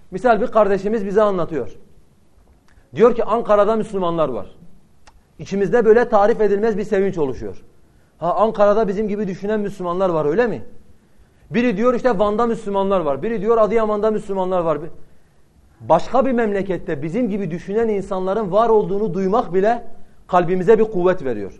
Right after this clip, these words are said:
Çünkü insanoğlu fıtrat itibariyle kendi gibi düşünen insanların sayısı arttıkça insanın yakini biraz daha artar. Kalbi biraz daha sabit kalır. E şimdi siz geçmiş insanların kıssalarını okumuş olduğunuz zaman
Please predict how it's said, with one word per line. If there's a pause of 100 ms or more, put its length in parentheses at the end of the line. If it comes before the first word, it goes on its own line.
(480)
Çünkü
insanoğlu
fıtrat
itibariyle (500)
kendi
gibi
düşünen
insanların
sayısı
arttıkça (460)
insanın
yakini
biraz
daha
artar. (420)
Kalbi
biraz
daha
sabit
kalır. (440)
E
şimdi
siz
geçmiş
insanların
kıssalarını
okumuş
olduğunuz
zaman